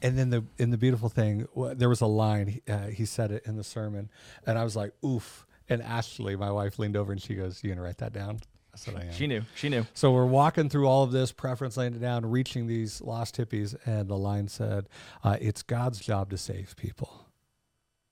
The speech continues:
Speaker 1: And this was right at the scene where he's washing feet. "It's God's job to save people. It's our job to serve people."
Speaker 2: Mm.
Speaker 1: And I thought, "Goodness,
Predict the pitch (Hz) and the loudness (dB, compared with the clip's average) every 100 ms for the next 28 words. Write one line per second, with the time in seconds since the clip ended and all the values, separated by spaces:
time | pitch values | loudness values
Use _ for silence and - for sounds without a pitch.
0 | _ 107 101 - 107 101 101 98 - - | _ 2 2 -2 -4 0 -2 -2 -6 -8
1 | 101 95 95 90 95 92 - 104 - 101 | -8 -8 -8 -8 -8 -8 -8 -10 -6 -6
2 | - _ _ - - 127 98 - 110 117 | -6 _ _ -20 -2 -2 0 -2 -2 -2
3 | - 110 98 95 90 - 90 98 - 101 | -4 -4 -4 -6 -8 -8 -10 -12 -12 -12
4 | - - 120 _ _ - 98 - - 101 | -10 -10 -10 _ _ -2 -2 -2 -2 0
5 | 101 90 82 - - _ _ _ 117 - | -2 -8 -12 -16 -20 _ _ _ -8 -6
6 | - 101 92 - - - 98 87 82 76 | -4 -4 -6 -10 -14 -8 -4 -4 -6 -8
7 | 78 80 107 _ _ - 104 95 - 90 | -12 -14 -18 _ _ -6 -4 -4 -6 -8
8 | - _ - 104 92 87 92 92 95 95 | -10 _ -6 -4 -4 -6 -2 0 0 -4
9 | 90 - - - | -6 -8 -8 -12